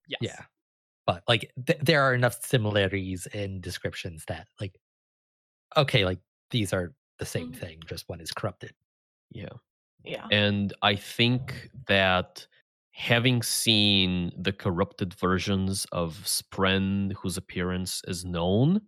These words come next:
Speaker 4: uh, from, like, the sequence in Kholinar in book three,
Speaker 2: Mm-hmm.
Speaker 4: I think there are some conclusions we can, we can come to about the actual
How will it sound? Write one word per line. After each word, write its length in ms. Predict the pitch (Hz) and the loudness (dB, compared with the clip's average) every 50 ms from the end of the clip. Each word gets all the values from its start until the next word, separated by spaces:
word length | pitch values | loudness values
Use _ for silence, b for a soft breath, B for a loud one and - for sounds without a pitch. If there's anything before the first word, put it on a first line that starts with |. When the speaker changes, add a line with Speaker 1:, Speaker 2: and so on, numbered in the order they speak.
| _ _ _ _ _ _ _ _ _ _ _ | _ _ _ _ _ _ _ _ _ _ _
Speaker 4:
uh, 280 | - 92 90 90 90 85 | 0 2 2 2 2 0
from, 200 | - - 90 85 | -2 -4 -4 -4
like, 140 | 85 85 85 | -4 -4 -4
the 60 | 87 | -4
sequence 380 | - - 87 - 90 87 - - | -4 -4 -4 -4 -4 -6 -6 -6
in 80 | 87 | -8
Kholinar 500 | - - 87 90 92 95 95 98 101 - | -8 -6 -4 -2 -2 0 0 0 0 -2
in 120 | - 92 87 | -2 -4 -4
book 180 | 85 90 - | -6 -8 -8
three, 300 | - 95 101 131 175 - _ _ _ 127 | -4 -2 -2 -2 -2 -4 _ _ _ -14
Speaker 2:
Mm-hmm. 1120 | 113 101 - 104 95 95 _ _ _ _ _ _ _ _ _ _ _ - 127 117 113 107 107 - _ _ _ - - | -14 -12 -12 -12 -14 -14 _ _ _ _ _ _ _ _ _ _ _ -8 -6 -6 -6 -6 -8 -12 _ _ _ 0 2
Speaker 4:
I 80 | 123 135 | 2 2
think 240 | - - 147 139 123 | 2 2 2 4 4
there 160 | 123 120 - | 4 4 4
are 180 | 110 110 107 | 4 4 4
some 360 | 104 - - - 113 110 110 101 | 2 0 0 0 0 0 0 0
conclusions 680 | - 110 101 - - 107 107 98 92 95 87 82 80 - | 0 -2 -2 -2 -2 -2 -2 -2 0 -2 -4 -4 -4 -6
we 100 | 95 87 | -6 -6
can, 380 | - 90 87 85 85 82 - - | -4 -4 -4 -4 -4 -6 -8 -10
we 140 | 87 87 85 | -12 -12 -10
can 260 | - 87 87 82 - - _ _ - - | -8 -8 -8 -8 -8 -12 _ _ -20 -12
come 160 | - 90 85 85 | -10 -8 -8 -8
to 380 | - - 78 78 69 - - - _ _ _ _ _ - | -8 -6 -6 -6 -6 -8 -10 -16 _ _ _ _ _ -8
about 420 | 95 - 101 92 90 - - - - | -2 0 2 2 2 0 -4 -8 -6
the 200 | - 95 92 - | -4 -4 -2 0
actual 560 | 95 98 95 - - - - - 95 92 85 | 0 0 0 0 -2 -4 -4 -4 -4 -4 -4